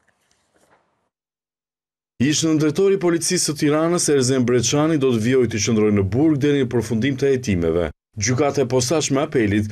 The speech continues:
la të pandryshuar masën e arrestit në burg për Breçanin,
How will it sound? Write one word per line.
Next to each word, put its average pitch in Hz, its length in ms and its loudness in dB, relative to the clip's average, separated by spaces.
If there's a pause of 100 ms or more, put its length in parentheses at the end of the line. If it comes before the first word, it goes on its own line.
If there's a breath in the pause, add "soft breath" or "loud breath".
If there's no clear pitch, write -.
(220 loud breath)
la 156 160 0
të 190 160 -4
pandryshuar 160 640 0
masën 147 400 0
e 139 60 0
arrestit 127 340 2
në 117 160 0
burg 104 240 0
për 101 160 0
Breçanin, 92 560 0